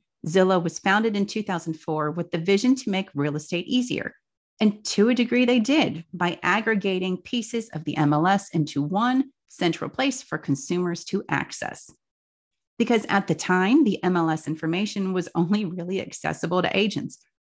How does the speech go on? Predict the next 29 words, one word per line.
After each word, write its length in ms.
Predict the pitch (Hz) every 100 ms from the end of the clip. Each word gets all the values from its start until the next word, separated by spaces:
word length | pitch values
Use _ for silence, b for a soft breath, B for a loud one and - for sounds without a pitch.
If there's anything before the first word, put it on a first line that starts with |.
| _
who 100 | 226
would 160 | 220 180
then 200 | 196 226
pass 340 | - 180 180
along 300 | 170 165 170
that 180 | 160 160
information 600 | 165 160 151 156 - -
to 160 | - 151
you 160 | 139 131
as 100 | -
a 60 |
client. 480 | - 147 - - - _ _ _ _ _ _ _ _ _ _ _ -
As 240 | 202 170
Zillow 240 | 185 165
grew, 420 | 160 175 185 208 269
they 100 | 175
started 340 | - 170 175
to 140 | -
acquire 260 | 180 202 202
companies 600 | 202 - 175 151 139 147
like 120 | 175 -
Moretech, 480 | 202 202 - -
HotPad, 500 | - 202 - 170 147
StreetEasy, 560 | - - 220 170 160 147
Trulia, 640 | 147 165 165 180 185 202 - _ _ -
and 240 | 180 185
most 200 | 196 202
recently, 380 | 170 - - 185
ShowingTimes. 720 | - 202 220 165 - -